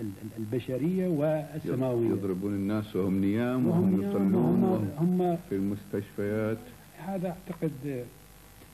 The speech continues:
Speaker 1: الناس سوف تذكر هذه الجريمة عبر كل التاريخ، وسوف تبقى تلعن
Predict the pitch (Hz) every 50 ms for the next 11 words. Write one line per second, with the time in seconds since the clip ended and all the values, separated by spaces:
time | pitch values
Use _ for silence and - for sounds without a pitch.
0 | - - 135 135 139 - 196 139 127 123 110 - - - - - - - - -
1 | - 147 123 - 113 107 - 165 165 - - 139 120 98 104 127 135 120 113 104
2 | 110 107 107 110 110 110 120 117 107 110 110 107 98 95 - - 113 104 120 113
3 | - - - - - - - - - - - - - - 135 131 117 110 107 -
4 | - 113 110 104 110 110 110 110 - - - - - - - - - - - -
5 | 117 117 117 117 117 117 113 - 127 117 107 - - 101 - 147 131 - - -
6 | 110 107 107 107 107 107 - - - - - - - - - - - - 170 185
7 | 156 131 - - 113 - 95